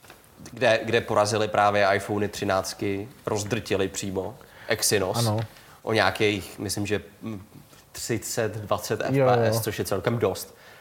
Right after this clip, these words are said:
Speaker 1: Ten pokrok hlavně ve výkonu u těch třináctek bude
Speaker 2: Tuš-,
Speaker 1: obrovský.
Speaker 2: tuším, že asi sto devadesát osm F P S bylo u iPhoneu třináct a sto sedmdesát tři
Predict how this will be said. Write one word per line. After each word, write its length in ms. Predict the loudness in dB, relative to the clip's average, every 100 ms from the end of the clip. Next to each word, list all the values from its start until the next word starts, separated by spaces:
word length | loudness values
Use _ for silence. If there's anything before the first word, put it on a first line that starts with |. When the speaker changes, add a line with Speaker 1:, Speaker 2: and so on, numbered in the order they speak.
| -20 -2
Speaker 1:
Ten 120 | 0
pokrok 380 | 2 2 2 4
hlavně 300 | 4 4 2
ve 120 | 2
výkonu 500 | 0 -2 -2 0 0
u 120 | -2 -4
těch 180 | -6
třináctek 400 | -2 -2 0 -2
bude 320 | -2 -2 -2 -4 -4
Speaker 2:
Tuš-, 160 | 0 2
Speaker 1:
obrovský. 380 | 2 0 2 2
Speaker 2:
tuším, 260 | 2 4
že 100 | 4
asi 200 | 4 4
sto 180 | 2 2
devadesát 460 | 4 4 4 2 2
osm 260 | 2 2 2
F 120 | 0
P 180 | 4 4
S 200 | 4 2
bylo 360 | 2 4 6 4
u 220 | 4 4
iPhoneu 340 | 4 2 2 0
třináct 520 | 0 2 2 0 -2 -16 -20 -4
a 80 | -2
sto 220 | 0 -2
sedmdesát 880 | 2 2 4 2 2 2 2 2 -4
tři 420 | -2 4 4 4